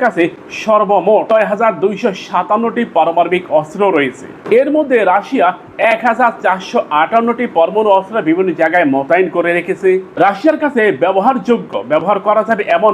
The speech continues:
পরমাণু অস্ত্রের সংখ্যা হচ্ছে তিন হাজার ঊনচল্লিশটি। এক হাজার সাতশো ষাটটি পারমাণবিক অস্ত্রের মেয়াদ শেষ হয়ে গেছে। এটা যে ডেট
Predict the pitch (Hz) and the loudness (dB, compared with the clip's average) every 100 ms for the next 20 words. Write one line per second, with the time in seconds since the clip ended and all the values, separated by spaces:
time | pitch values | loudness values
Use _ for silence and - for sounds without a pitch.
0 | 185 175 175 185 170 160 - 202 196 196 | 2 0 2 0 0 0 -4 -10 -4 -2
1 | 190 196 190 202 180 202 151 175 170 185 | -2 -4 -4 -4 -2 -2 0 0 2 0
2 | - 160 175 165 170 151 175 175 - - | 0 0 2 2 0 2 0 -2 -8 -14
3 | - 185 202 202 226 254 - - 220 196 | -4 0 2 2 0 0 -2 -2 -2 -2
4 | - 226 202 - 196 226 - 240 165 - | -2 0 0 -2 -4 -4 -4 -4 -4 -6
5 | - - - 160 180 190 190 196 160 156 | -14 -14 0 0 2 0 0 0 -2 -4
6 | 196 220 139 135 156 156 - 165 147 180 | -2 -2 -2 0 0 0 -2 -2 -2 0
7 | 165 135 135 131 131 135 113 151 | -2 -2 -4 -6 -6 -8 -4 -2